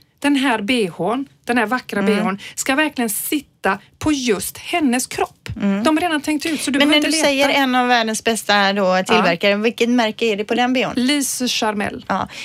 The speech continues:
Speaker 2: Eh, och vad kostar den B H:n som du håller i handen där?
Speaker 1: Ettusen tvåhundranittio.
Speaker 2: Ja.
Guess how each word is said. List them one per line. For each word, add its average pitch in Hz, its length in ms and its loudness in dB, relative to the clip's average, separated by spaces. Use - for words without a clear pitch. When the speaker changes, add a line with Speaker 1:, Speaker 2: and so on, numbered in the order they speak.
Speaker 2:
Eh, 208 380 4
och 247 80 0
vad 277 140 2
kostar 311 380 0
den 320 180 2
B 254 120 4
H:n 196 140 0
som 190 160 -2
du 190 60 0
håller 175 260 0
i 175 40 0
handen 180 320 2
där? 254 60 0
Speaker 1:
Ettusen 247 400 -2
tvåhundranittio. 214 1200 -4
Speaker 2:
Ja. 196 240 0